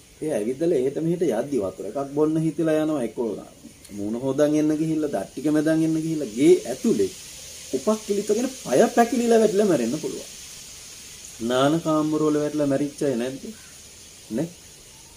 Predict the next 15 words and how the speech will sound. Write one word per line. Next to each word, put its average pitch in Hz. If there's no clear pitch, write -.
මොන 127
තරම් 127
මිනිස්සු 110
මැරෙනවද? 92
විශේෂයෙන් 185
වයසට 156
යන 92
අය. -
තුන්වෙනියට 147
කියනවා 113
බත්තං 143
වාපි 127
මේ 120
බුත්තං 113
ව්‍යාපජ්ජෙය්‍ය. 104